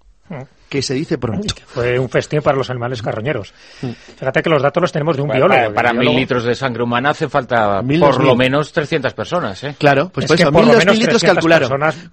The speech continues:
Speaker 2: Exacto,
Speaker 1: murieron.
Speaker 2: calculando
Speaker 1: Murieron
Speaker 2: seis, siete.
Speaker 1: directamente por los cocodrilos.
Speaker 2: Exacto,
Speaker 1: Sí,
Speaker 2: por lo
Speaker 1: sí.
Speaker 2: menos mil litros, pero es lo que se calculó en el agua por el volumen simplemente que había, es decir, de, cuando chapoteabas en los manglares entre la sangre. Entonces, la verdad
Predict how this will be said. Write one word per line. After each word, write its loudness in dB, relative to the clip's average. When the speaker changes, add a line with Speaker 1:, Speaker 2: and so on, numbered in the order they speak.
Speaker 2:
Exacto, 2
Speaker 1:
murieron. -2
Speaker 2:
calculando 2
Speaker 1:
Murieron 4
Speaker 2:
seis, 6
siete. 2
Speaker 1:
directamente 0
por -6
los -8
cocodrilos. -8
Speaker 2:
Exacto, -2
Speaker 1:
Sí, -14
Speaker 2:
por 2
lo 4
Speaker 1:
sí. 4
Speaker 2:
menos 2
mil 0
litros, 0
pero 2
es 0
lo 2
que 0
se 0
calculó 4
en 2
el 4
agua 4
por 2
el 2
volumen 2
simplemente -4
que -2
había, 0
es -6
decir, -4
de, -4
cuando -6
chapoteabas -2
en -6
los -6
manglares -8
entre -12
la -14
sangre. -16
Entonces, 2
la 6
verdad 6